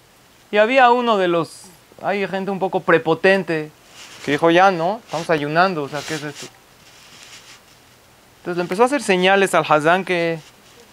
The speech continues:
"Ya bájale, ¿no? No te". En el Knis, el Hazán ni siquiera vio las señales, porque estaba tan concentrado, con los ojos cerrados, conectado con Hashem,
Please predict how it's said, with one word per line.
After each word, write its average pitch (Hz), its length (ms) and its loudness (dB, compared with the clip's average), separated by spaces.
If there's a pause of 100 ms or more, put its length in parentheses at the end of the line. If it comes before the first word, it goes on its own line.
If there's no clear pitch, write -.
"Ya 202 100 6
bájale, 180 400 2
¿no? 175 220 -8
No 185 140 -8
te". 165 360 -6 (1300)
En 160 80 -4
el 165 120 -2
Knis, 254 380 0 (440)
el 160 100 -4
Hazán 226 580 2 (180)
ni 170 100 -6
siquiera 214 320 4
vio 226 180 4
las 247 140 2
señales, 175 320 -8
porque 151 180 -12
estaba 220 360 2 (360)
tan 240 200 2
concentrado, 208 840 2 (460)
con 165 100 -6
los 160 140 -4
ojos 233 180 0
cerrados, 208 540 2
conectado 180 520 0
con 185 140 -4
Hashem, 180 400 -4